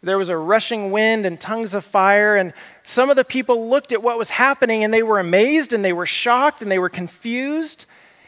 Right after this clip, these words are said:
And then others started to sneer at them and mock them and laugh at them and say they are drunk with new wine.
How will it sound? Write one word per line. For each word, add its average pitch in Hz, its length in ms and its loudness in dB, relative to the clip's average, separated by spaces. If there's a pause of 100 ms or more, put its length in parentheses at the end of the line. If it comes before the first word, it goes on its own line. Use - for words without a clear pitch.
(100)
And 220 120 2
then 226 220 0
others 240 500 2
started 214 460 0
to 196 400 -6 (160)
sneer 262 500 0
at 202 180 -2
them 156 300 -2
and 160 160 -8
mock 226 380 0
them 185 300 -2
and 151 180 -6 (220)
laugh 202 500 2
at 226 140 -2
them 208 220 0
and 196 120 -4
say 226 220 4
they 220 260 6
are 190 160 4
drunk 208 500 -2
with 208 220 -2
new 208 240 -4
wine. 180 720 -4